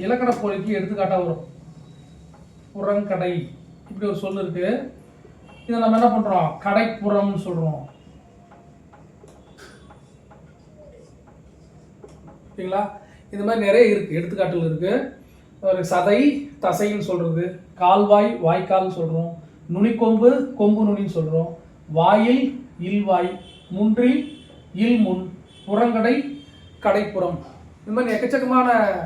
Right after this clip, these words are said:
வார்த்தைகள் இருக்கு. நிமிரு பாருங்க, அது கூட நம்ம தெரிஞ்சுக்கலாம். இதெல்லாம் நம்ம இலக்கியங்கள்ல இந்த மாதிரியான வார்த்தைகள்லாம் இருக்கு. நிமிரு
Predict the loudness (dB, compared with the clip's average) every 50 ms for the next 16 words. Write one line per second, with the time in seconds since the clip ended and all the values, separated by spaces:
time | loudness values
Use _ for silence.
0 | -12 -14 -12 -8 -4 -2 -2 -2 -2 -4 -4 -4 -2 -4 -4 -4 -4 -6 -6 -4
1 | -4 -2 2 4 6 6 8 8 6 6 6 4 2 -2 -4 -12 -18 -20 -16 -4
2 | -2 -2 -2 -2 -4 -4 -4 -4 -4 -4 -4 -4 -4 -4 -2 -2 -2 -2 -4 -6
3 | -8 -8 -8 -6 -4 -4 -4 -4 -4 -6 -10 -14 -18 -20 -20 -20 -20 -20 -20 -18
4 | -16 -14 -12 -12 -12 -10 -12 -12 -14 -14 -16 -16 -16 -6 -2 0 2 4 4 4
5 | 2 2 0 0 0 0 -2 0 0 0 0 0 0 -2 -2 0 0 2 2 0
6 | 0 0 -2 -4 -4 -4 -2 -2 -2 -2 0 0 0 -2 -2 -4 -6 -6 -4 -2
7 | -2 -4 -4 -4 -10 -16 -20 -20 -20 -20 -20 -20 -20 -20 -20 -20 -20 -20 -18 -20
8 | -20 -20 -20 -20 -20 -20 -20 -20 -20 -20 -20 -20 -20 -20 -18 -18 -18 -18 -12 -6
9 | -6 -4 -4 -4 -4 -4 -2 -2 -2 -4 -6 -10 -14 -18 -18 -16 -16 -14 -14 -16
10 | -18 -20 -20 -20 -20 -20 -20 -20 -20 -20 -20 -20 -20 -20 -20 -20 -20 -20 -20 -20
11 | -20 -20 -20 -20 -20 -20 -20 -20 -20 -20 -20 -20 -20 -20 -20 -20 -20 -20 -20 -20
12 | -20 -20 -20 -18 -12 -8 -4 -2 -2 0 2 4 6 6 6 6 6 4 4 4
13 | 2 2 -2 -6 -10